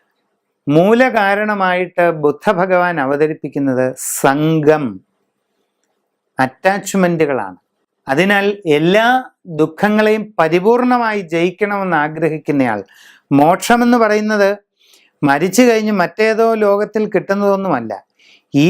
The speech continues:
ജീവിച്ചിരിക്കുമ്പോൾ ഈ ലോകത്തിൽ കിട്ടേണ്ടതാണ് മോക്ഷം അല്ലെങ്കിൽ മോചനം, അതുമല്ലെങ്കിൽ മുക്തി,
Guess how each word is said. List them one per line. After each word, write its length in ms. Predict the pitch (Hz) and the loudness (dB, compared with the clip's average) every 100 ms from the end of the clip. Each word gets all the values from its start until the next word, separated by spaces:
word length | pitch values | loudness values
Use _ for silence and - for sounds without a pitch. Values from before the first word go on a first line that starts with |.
| 214 | 2
ജീവിച്ചിരിക്കുമ്പോൾ 1040 | 151 180 214 247 247 226 214 214 208 233 240 _ _ _ _ _ - | 2 2 2 2 0 0 -2 0 0 0 -4 _ _ _ _ _ 0
ഈ 160 | 151 226 | 2 4
ലോകത്തിൽ 540 | 254 247 220 220 220 226 - | 4 2 2 -2 -2 -4 -4
കിട്ടേണ്ടതാണ് 680 | 180 190 214 220 208 180 185 175 156 | -4 -2 0 0 0 0 -4 -4 0
മോക്ഷം 440 | 165 170 - 185 165 | 0 0 -4 -4 -4
അല്ലെങ്കിൽ 360 | 147 156 170 170 147 139 | -4 -2 0 -2 -2 0
മോചനം, 500 | 147 170 180 170 117 _ _ _ _ _ _ _ - | 2 2 0 -2 -6 _ _ _ _ _ _ _ -6
അതുമല്ലെങ്കിൽ 640 | 135 190 202 185 185 180 175 156 | -2 0 2 0 0 0 -2 -2
മുക്തി, 380 | 156 160 - 196 | -4 -4 -2 -2